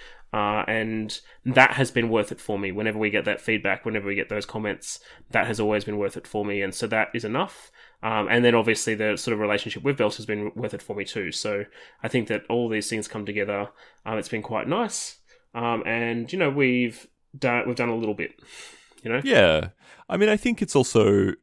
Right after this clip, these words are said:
Speaker 2: uh, so-, something that I think is really important to both of our practices, I guess, if you can call it that, is, is that at the same time that we are having these discussions,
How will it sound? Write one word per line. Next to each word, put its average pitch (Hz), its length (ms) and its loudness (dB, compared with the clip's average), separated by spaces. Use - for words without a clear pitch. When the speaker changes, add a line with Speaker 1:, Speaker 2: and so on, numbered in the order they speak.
Speaker 2:
uh, - 100 -4
so-, - 280 0
something 120 320 0
that 107 100 4
I 101 80 6
think 101 300 -2
is 95 160 0
really 98 200 6
important 85 440 0
to 90 80 0
both 87 360 2
of 82 160 0
our 80 640 6
practices, 104 880 -2
I 82 80 4
guess, 82 400 2
if - 160 -8
you - 80 -8
can 82 440 -4
call 82 260 0
it - 60 -6
that, 76 180 2
is, 80 300 -4
is 82 540 -4
that 98 320 4
at 98 120 2
the 107 100 2
same 110 260 6
time 101 340 2
that 90 200 2
we 87 280 2
are 82 220 6
having 92 340 2
these 87 220 -2
discussions, 82 960 -4